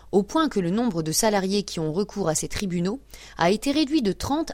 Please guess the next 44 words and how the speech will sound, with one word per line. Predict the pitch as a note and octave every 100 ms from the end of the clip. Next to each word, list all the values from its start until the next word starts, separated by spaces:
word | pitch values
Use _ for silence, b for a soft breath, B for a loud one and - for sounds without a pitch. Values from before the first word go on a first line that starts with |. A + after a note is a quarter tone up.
| -
à |
quarante | D#3+ B3+ C#4 C4
pour | - G3
cent, | - E3 - - b b
voire | D#3 D#3+ -
plus | - C#4
selon | - F3 G3+
les | G3 D#3+
endroits. | D3 D3+ - - - - - B B B
Elle | - F3+
abroge | B3 F4 F4 D4
l'obligation | E4+ D4+ D4+ C#4+ D#4+ E4
pour | G#3+
les | G#3+
entreprises | C4 C4 C#4 - C4 C#4 -
qui | A#3
augmenteraient | A#3+ A#3+ A#3 C4
leurs | A3+ G3
dividendes | G#3 A#3+ G#3+ A3 B3+ C4+ B B B
deux | E3 C#4+ D4
années | B3+ C4
de | A3
suite | G#3+ - D#3+ - - B
de | D#3+
reverser | F3 C4+ C4+ B3+ -
une | B3+ G#3+
prime | - B3
à | F3
leurs | D#3+
salariés. | - A3+ F3+ D#3+ - - - - - - - b b b -
La | F3
loi | A#3+ E4
prévoyait | - A#3+ B3+ C4 D#4
la | G#3
limitation | A#3 C#4 C#4 B3+ D4
des | C4+ G3+
indemnités | A#3 B3 B3+ C4+ - D#3+
que | F3
les | D#3
prud'hommes | - G3+ F#3+ A#3
pourraient | - - E3+ -
imposer | F#3+ F#3 F#3 G3+
aux | F#3
patrons | D3+ E3+ - A3+